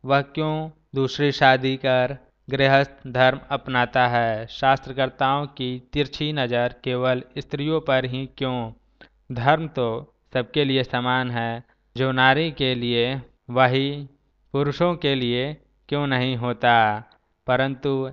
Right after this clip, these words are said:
ऐसा नहीं है। यदि शास्त्रकर्ताओं ने स्त्री पुरुष दोनों के लिए एक ही नियम रखे होते तो प्रथम पत्नी की मृत्यु के बाद पुरुष दूसरा विवाह न कर सकता,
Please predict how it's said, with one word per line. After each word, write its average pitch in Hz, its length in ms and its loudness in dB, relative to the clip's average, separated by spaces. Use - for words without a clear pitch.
ऐसा 127 340 0
नहीं 127 300 -2
है। 117 460 -4
यदि 123 220 -2
शास्त्रकर्ताओं 131 880 0
ने 127 240 -2
स्त्री 131 320 -6
पुरुष 135 340 -6
दोनों 147 340 0
के 147 180 -2
लिए 135 200 0
एक 151 240 0
ही 139 180 -6
नियम 127 360 -4
रखे 127 380 0
होते 131 400 -2
तो 120 260 -4
प्रथम 135 340 -4
पत्नी 143 440 -4
की 135 220 -6
मृत्यु 135 480 -6
के 135 260 -2
बाद 120 440 2
पुरुष 139 380 -2
दूसरा 139 380 2
विवाह 135 400 4
न 139 220 2
कर 135 200 0
सकता, 123 440 -2